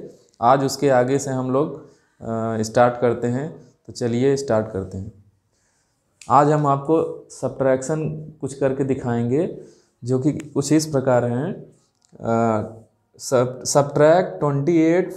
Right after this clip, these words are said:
from minus forty two means, अ, from के आगे जो है उसको हम लोग पहले लिखते हैं। जैसे सब ट्वेंटी एट from माइनस फ़ोर्टी टू है, from के आगे माइनस फ़ोर्टी टू है, तो माइनस फ़ोर्टी टू पहले लिख देते हैं,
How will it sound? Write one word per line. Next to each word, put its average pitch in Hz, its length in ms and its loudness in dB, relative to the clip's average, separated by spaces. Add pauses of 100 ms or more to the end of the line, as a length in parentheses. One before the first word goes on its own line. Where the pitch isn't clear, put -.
from 156 120 0 (120)
minus 143 320 -2
forty 139 420 -4 (100)
two 120 160 0 (800)
means, 180 220 0 (680)
अ, 110 260 0
from 180 380 4
के 175 80 6
आगे 160 280 6
जो 151 200 4
है 156 180 0
उसको - 260 -2
हम 156 180 -2
लोग 175 260 -2
पहले 139 260 2
लिखते 120 320 -2
हैं। 117 280 -6 (340)
जैसे 156 580 -2 (200)
सब - 480 -4
ट्वेंटी 135 360 0
एट 160 280 2
from 147 140 0
माइनस 143 640 -4
फ़ोर्टी 139 260 -2
टू 151 220 2
है, 165 160 4
from 147 360 0
के 151 80 2
आगे 143 220 4
माइनस 143 460 -2
फ़ोर्टी 147 240 -2
टू 139 220 -2
है, 139 220 2 (500)
तो 131 100 0
माइनस 131 520 2
फ़ोर्टी 139 260 -2
टू 147 160 -4
पहले 127 380 0
लिख 151 240 0
देते 135 260 0
हैं, 123 580 -4